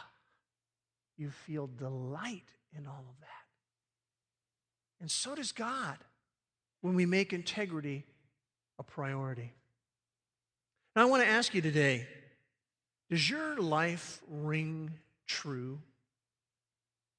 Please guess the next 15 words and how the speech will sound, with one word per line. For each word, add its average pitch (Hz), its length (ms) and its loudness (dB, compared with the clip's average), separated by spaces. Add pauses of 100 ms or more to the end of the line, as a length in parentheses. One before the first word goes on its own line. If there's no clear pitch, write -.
(160)
Does 147 140 0
your 226 140 0
life 208 340 -2
ring 170 260 -6
true? 147 360 -6 (2250)
Are 226 120 10
you 220 220 8
one 330 500 8 (160)
way 214 760 8
when 202 200 4
you 196 160 6
know 208 260 6
you're 226 240 2
being 175 680 2
watched 196 840 0